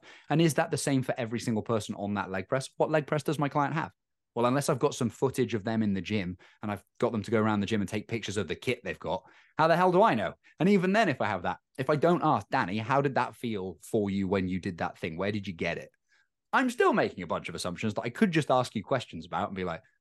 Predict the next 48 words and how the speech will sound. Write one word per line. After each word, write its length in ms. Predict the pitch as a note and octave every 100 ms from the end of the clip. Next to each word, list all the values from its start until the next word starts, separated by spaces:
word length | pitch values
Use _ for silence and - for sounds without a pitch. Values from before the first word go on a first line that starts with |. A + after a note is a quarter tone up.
| -
"Okay, 180 | A2+ G2+
cool, 220 | - E2+
need 180 | F#2+ F#2
to 60 | F2+
note 240 | F2 F2+
that." 220 | F2+ F2+ -
So 80 |
she 140 | F2 G#2
gets 240 | A2+ -
that 140 | E2 B1+
one 160 | E2+
in 140 | D#2 D#2+
that 240 | E2 -
bit. 220 | F#2 - - - _
Okay, 220 | F#2+ F#2+ E2
and 80 |
then 80 | G2+
we've 120 | G#2
got 160 | A2 F2+
a, 60 | F2+ _ _ -
let's 180 | A#2 A#2+
maybe, 240 | A2+ G#2+
okay, 160 | G#2+ F2+
we've, 200 | F#2+ G2 _ _ _
so 120 | -
we've 120 | C3
got 180 | D3+ D3
a 40 | C3
longer 460 | C3+ C#3+ D#3 D3+
position, 520 | C#3+ C#3 C3+ - C3
we've 140 | B2 A#2+
got 160 | A#2
a 40 | G#2
kind 160 | B2
of 80 | G#2+
a 60 | G2
bit 100 | A2+
of 80 | G2
a 60 |
shorter 420 | F2+ G#2+ G2+ F2+
position. 380 | F2+ E2 D#2 F#2+
We 260 | A#2 _ -
still 160 | A#2+
need 140 | A2 G2
to 80 | -
perform 320 | - G#2 F2
them 160 | D#2+
well. 260 | D2+ D#2+